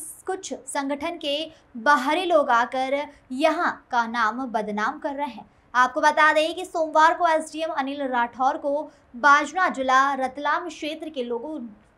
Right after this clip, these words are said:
ने शिकायत की थी कि बीज विक्रेता द्वारा एमआरपी से ज्यादा राशि ली जा रही है। मौके पर एसडीएम अनिल राठौर कृषि विभाग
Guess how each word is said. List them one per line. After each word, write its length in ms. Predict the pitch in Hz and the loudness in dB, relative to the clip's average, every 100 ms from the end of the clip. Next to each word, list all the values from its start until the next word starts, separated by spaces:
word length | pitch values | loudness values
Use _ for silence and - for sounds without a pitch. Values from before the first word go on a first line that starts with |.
| 247 | -12
ने 100 | 262 | -8
शिकायत 420 | 277 247 240 254 | -2 2 4 2
की 200 | 277 294 | -6 -12
थी 220 | 302 277 | -8 -8
कि 120 | 302 285 | -8 -12
बीज 360 | 247 294 277 | -10 -10 -10
विक्रेता 420 | 254 262 277 285 330 | -12 -6 -4 -2 -2
द्वारा 540 | 240 220 226 247 - | 0 2 4 2 -2
एमआरपी 420 | 226 240 277 320 | -4 -2 -4 -8
से 300 | - 247 247 | -10 -8 -8
ज्यादा 360 | 208 233 240 285 | -6 -2 0 0
राशि 380 | 220 202 - 220 | 0 -4 -8 -14
ली 120 | 262 | -12
जा 140 | 208 196 | -4 -4
रही 200 | 202 208 | -4 -2
है। 180 | 233 - - _ _ 277 | -2 -2 -12 _ _ 0
मौके 280 | 302 302 | 2 2
पर 300 | 370 392 370 | 6 8 8
एसडीएम 280 | 339 330 349 | 6 4 4
अनिल 340 | 359 320 330 330 | 4 0 2 2
राठौर 480 | 294 285 277 262 | 4 2 4 0
कृषि 280 | 302 277 277 | 0 -4 -4
विभाग 360 | 285 254 254 | -8 -4 -2